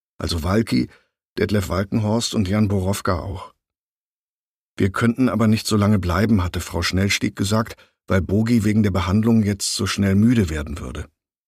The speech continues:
Komisch war das. Bogi,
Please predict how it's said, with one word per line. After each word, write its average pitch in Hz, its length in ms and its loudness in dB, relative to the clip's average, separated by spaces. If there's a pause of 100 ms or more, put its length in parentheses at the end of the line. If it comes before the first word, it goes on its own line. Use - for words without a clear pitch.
(1160)
Komisch 92 420 -2
war 67 140 -6
das. 69 280 -8 (840)
Bogi, 110 380 0